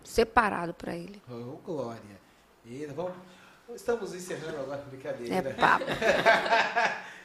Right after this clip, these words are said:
Speaker 2: É, que legal. E, e Kel, você, você é adolescente, pré-dezessete anos, na pegada terceirão, preocupada, graças a Deus você já sabe o que você vai ser, neuropsicóloga,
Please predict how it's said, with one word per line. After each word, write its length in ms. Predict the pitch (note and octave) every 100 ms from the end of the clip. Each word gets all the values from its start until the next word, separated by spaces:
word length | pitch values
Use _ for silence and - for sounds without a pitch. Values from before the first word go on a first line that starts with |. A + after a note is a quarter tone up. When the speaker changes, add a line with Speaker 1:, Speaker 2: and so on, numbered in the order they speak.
| -
Speaker 2:
É, 160 | B2+ C#3
que 120 | D#3+
legal. 380 | E3+ F3+ C3 - - -
E, 320 | A3+ B3 A#3+ A3+
e 40 |
Kel, 420 | - - D3+ - -
você, 460 | D3+ - - A#2 F#2 G#2+
você 180 | -
é 60 | D3+
adolescente, 840 | C3 A#2 A#2 - C3+ C3 - B2 A#2+ - _ _
pré-dezessete 1000 | - C3+ D#3 D#3+ B2+ B2 - B2+ A#2+ - A2
anos, 460 | A2+ A#2 A2+ - - -
na 140 | C3 C3+
pegada 560 | - G#2 F#2 B2 A#2+
terceirão, 1300 | A#2 - D3 D3 - - - C3+ A#2 A2+ A#2+ B2 B2+ - - - - _
preocupada, 1000 | C#3 C#3+ C3 B2 - C3 C3+ B2+ B2+ - - -
graças 380 | A#2+ D3 D#3+
a 20 | C#3+
Deus 160 | D3
você 200 | C#3+ C#3+
já 140 | C#3+ C3+
sabe 320 | - C#3+ D3+
o 40 |
que 100 | -
você 300 | C#3 C3+ -
vai 160 | C3+ B2
ser, 400 | - - A#2 C3+
neuropsicóloga, 1600 | B2 A#2 A#2+ B2+ D#3+ E3 D#3 - - - - C3 C3 C3+ C3+ C3+